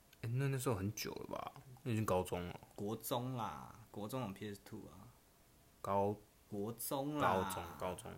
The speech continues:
Speaker 2: 国中啦。
Speaker 1: 欸，
Speaker 2: 我
Speaker 1: 那你那时候国中，
Speaker 2: 国中，因为我
Speaker 1: 啊，在打天堂了吧？
Speaker 2: 我已经在打天堂啦。
Speaker 1: 嗯，对，对，对。
Speaker 2: 哎，所以这样算一算，其实我蛮跟得上潮流的哦。
Speaker 1: 你就一直在潮流尖端。
Speaker 2: 好。<laughs> 哎，等一下，我们现在都在讲，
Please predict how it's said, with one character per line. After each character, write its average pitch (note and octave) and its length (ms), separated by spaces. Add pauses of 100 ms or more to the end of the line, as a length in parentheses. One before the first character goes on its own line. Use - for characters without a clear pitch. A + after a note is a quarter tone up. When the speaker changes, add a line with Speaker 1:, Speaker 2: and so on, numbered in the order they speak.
(160)
Speaker 2:
国 G#2+ 280
中 B2 320
啦。 G#2+ 80
Speaker 1:
欸， D3 120
Speaker 2:
我 A2+ 100 (180)
Speaker 1:
那 C3 140
你 A2 60
那 G#2+ 120
时 G#2+ 60
候 G#2+ 80
国 G#2 140
中， - 80
Speaker 2:
国 C#3+ 100
中， - 80
因 E3 100
为 E3 60
我 - 40
Speaker 1:
啊， - 40
在 B2 140
打 G2+ 180
天 G#2+ 160
堂 G2+ 100
了 F2 140
吧？ - 240
Speaker 2:
我 D#3+ 80
已 D#3+ 40
经 C#3+ 120
在 E3 80
打 G2 160
天 A#2+ 200
堂 B2 200
啦。 E2+ 140
Speaker 1:
嗯， F2+ 420
对， F2+ 100
对， F2 160
对。 - 80
Speaker 2:
哎， - 60
所 G#3+ 120
以 G3+ 40
这 A#3 80
样 A3 80
算 G3+ 180
一 - 20
算， F#3+ 180
其 D3+ 120
实 E3+ 80
我 G#2 180
蛮 G2+ 200
跟 D3 160
得 B2+ 60
上 C#3 180
潮 G2+ 220
流 F#2 220
的 F2 140
哦。 C3+ 100 (140)
Speaker 1:
你 A2 160
就 B2 100
一 F3 120
直 E3 120
在 D#3+ 140
潮 - 380
流 B2 100
尖 B2+ 160
端。 C3+ 220 (140)
Speaker 2:
好。 A#2 440
<laughs> - 1400
哎， - 60
等 B2+ 80
一 B2+ 40
下， D3+ 120
我 A#2 60
们 G#2+ 80
现 F#3 100
在 F3 60
都 F#3+ 80
在 G3+ 100
讲， F#3+ 180